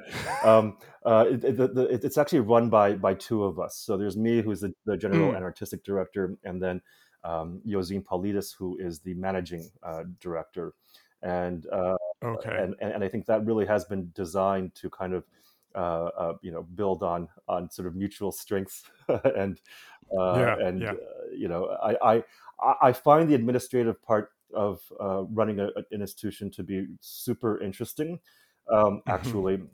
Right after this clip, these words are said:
Speaker 2: uh, and, and, and, and, and it, and it is something that I'm already finding myself getting, uh, quite involved with at the New Institute. But it's, it's, it's also really good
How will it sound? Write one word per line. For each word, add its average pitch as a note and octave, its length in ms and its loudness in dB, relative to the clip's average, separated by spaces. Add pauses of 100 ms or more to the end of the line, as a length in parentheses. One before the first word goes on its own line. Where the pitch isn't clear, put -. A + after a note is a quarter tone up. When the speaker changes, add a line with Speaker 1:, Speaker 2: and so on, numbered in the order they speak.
(140)
Speaker 2:
uh, F#2 420 -2
and, G2 260 -4 (120)
and, G2+ 160 -4
and, G#2 220 -2
and, G#2+ 100 -6
and G#2 160 -6
it, F#2+ 180 -6
and G#2+ 80 -6
it G2 100 -2
is A2 120 0
something G#2 260 -4
that G2 120 0
I'm F#2+ 120 2
already G2 240 2
finding F#2+ 320 0
myself F#2 540 -4
getting, F#2 300 -4 (380)
uh, F2 240 -4
quite F#2+ 260 -4
involved F2+ 440 -2
with F2 220 -8 (380)
at F2+ 100 -6
the F#2+ 60 -4
New F2+ 160 -4
Institute. E2 520 -10
But F2+ 140 -4
it's, - 180 -8
it's, G2 240 -6
it's G2 180 -8
also G2 320 -2
really F2+ 260 -2
good D#2 260 -6